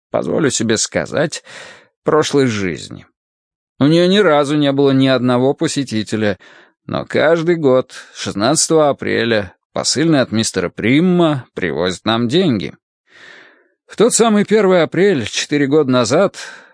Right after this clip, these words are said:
он предупредил нас, что любая попытка с нашей стороны выяснить личность мадам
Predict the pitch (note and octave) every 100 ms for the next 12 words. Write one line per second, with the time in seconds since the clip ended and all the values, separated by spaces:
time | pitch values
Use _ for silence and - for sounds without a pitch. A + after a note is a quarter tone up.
0 | _ - A#3 G3 G3+ F3+ F3 D#3+ G3+ F#3+
1 | F3+ E3 - - E3+ E3+ F3 E3 F3 C3
2 | G#2 A2 G#2+ C3 C3+ - G2 - A#2+ C3+
3 | G#2+ - G#2 A2 C3 C3+ G#2 G#2+ D3+ A#3+
4 | C#3+ - G#2 - A#2+ A2 G#2+ - G2+ G2
5 | D3 G#3 E3